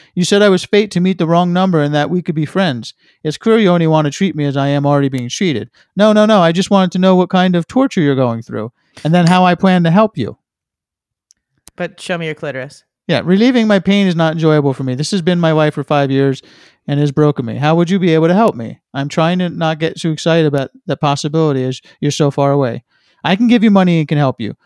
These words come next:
Speaker 1: but I need to confirm your identity first."
Speaker 2: Show me your clitoris.
Speaker 1: "Not sure <laughs> how you can send me money or how I confirm my identity to you. I have no passport, no camera, no access to the outside world. I'm only at the mercy of the family." "Oh, maybe you can come here. Uh, is it a far drive from San Francisco to Bear Lake?"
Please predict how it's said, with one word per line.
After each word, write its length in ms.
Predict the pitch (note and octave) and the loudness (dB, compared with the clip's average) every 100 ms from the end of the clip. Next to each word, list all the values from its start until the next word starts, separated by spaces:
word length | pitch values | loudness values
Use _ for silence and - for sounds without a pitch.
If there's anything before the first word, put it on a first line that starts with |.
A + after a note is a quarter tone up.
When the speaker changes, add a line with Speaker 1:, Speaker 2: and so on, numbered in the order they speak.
| _ | _
Speaker 1:
but 100 | D#3 | 0
I 80 | D#3+ | 4
need 140 | F#3 | 4
to 60 | F3+ | 2
confirm 360 | F#3+ E3+ E3 | -2 0 2
your 100 | D#3+ | 2
identity 420 | D3 C#3 C3 A2+ A2 | 2 0 -4 -4 -8
first." 420 | - - - _ _ _ _ _ _ | -8 -10 -14 _ _ _ _ _ _
Speaker 2:
Show 180 | - D#3 | -12 -8
me 80 | D3 | -6
your 100 | C#3 | -8
clitoris. 440 | B2+ G#2 D3+ _ _ _ _ | -14 -14 -20 _ _ _ _
Speaker 1:
"Not 200 | F3+ C4+ | -4 -2
sure 260 | - A3 G3+ | 0 2 2
<laughs> 140 | - | 0
how 80 | F#3 - | -4 -2
you 100 | F#3+ | -2
can 160 | G#3+ | -4
send 240 | - F#3 F3 | -4 -2 0
me 80 | |
money 340 | D#3+ B3 F#3+ F3+ - - _ | 0 0 0 -4 -8 -20 _
or 120 | E3+ | 0
how 120 | F3 | 2
I 100 | E3+ | 2
confirm 380 | E3 E3 F3 E3 | 0 -2 0 0
my 120 | D3+ | 0
identity 320 | C#3+ G3 A#3+ E3+ | 0 0 0 2
to 60 | |
you. 100 | D#3 | 2
I 80 | D3+ | 2
have 140 | D#3 D#3 | 2 2
no 100 | F3+ | 2
passport, 440 | D#3+ C#3+ - D3 | 2 0 0 -2
no 120 | D#3 | -2
camera, 320 | D#3+ D#3 D3 D3 | -2 -2 0 0
no 140 | D3 | 0
access 340 | C#3+ D3+ D#3+ D3+ | 0 -2 -6 -6
to 60 | |
the 100 | D3 | -2
outside 280 | D3 C#3 C#3+ | -2 -2 -2
world. 260 | D3+ E3 C#3 | 0 0 -2
I'm 120 | C#3 | -2
only 200 | C3+ C#3 | -2 -4
at 80 | C3+ | -4
the 60 | C#3 | -4
mercy 280 | C3+ - | -4 -4
of 40 | C#3+ | -6
the 60 | |
family." 380 | D#3+ F#3 F3 A#2+ - _ _ | -4 -4 -4 -6 -12 _ _
"Oh, 240 | F3+ B2 - _ - | 0 0 -4 _ -4
maybe 220 | E3+ F3+ | 0 4
you 80 | A3 | 2
can 160 | G#3 G#3 | 2 0
come 240 | G#3 F#3+ | 2 4
here. 340 | F#3 D#3 B2 - _ | 4 2 0 -6 _
Uh, 200 | D3+ C#3 D3+ | -6 -2 -2
is 140 | D3 | -2
it 40 | |
a 40 | D3 | -2
far 200 | D#3+ D#3+ | 0 2
drive 260 | D#3+ D#3+ | 2 2
from 120 | E3 D3 | 0 -2
San 220 | D#3+ D#3+ | -2 -2
Francisco 340 | D#3 F3 F3+ | -4 -2 0
to 80 | D3+ | 0
Bear 220 | D3 D3+ | 2 0
Lake?" 380 | D3 E3+ A3+ | 2 0 -2